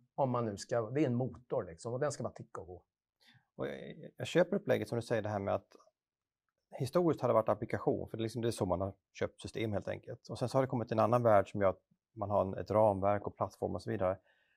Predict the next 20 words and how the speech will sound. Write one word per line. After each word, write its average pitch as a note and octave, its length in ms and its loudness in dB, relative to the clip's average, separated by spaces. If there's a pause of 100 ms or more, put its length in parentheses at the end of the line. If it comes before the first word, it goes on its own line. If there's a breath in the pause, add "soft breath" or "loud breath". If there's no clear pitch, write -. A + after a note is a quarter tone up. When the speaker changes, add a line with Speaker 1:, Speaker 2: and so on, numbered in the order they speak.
(420)
Speaker 2:
Och - 100 -6
ska C#3 100 -4
man B2+ 80 4
då C3 40 8
tänka B2+ 240 0
arkitektur D#3 640 -2
så - 120 -8
borde B2+ 380 2
det G2+ 40 -2
väl G#2 120 -4
krävas F#2+ 640 -2 (840)
ny G#2 280 -4
kompetens A2 600 0
också, G#2 160 -4
eller G#2 100 4
annan D3+ 360 2
kompetens. A2 720 -6 (640)
Eh, A2 320 2 (440)
är, B2+ 300 -4 (540)
är A#2+ 80 -8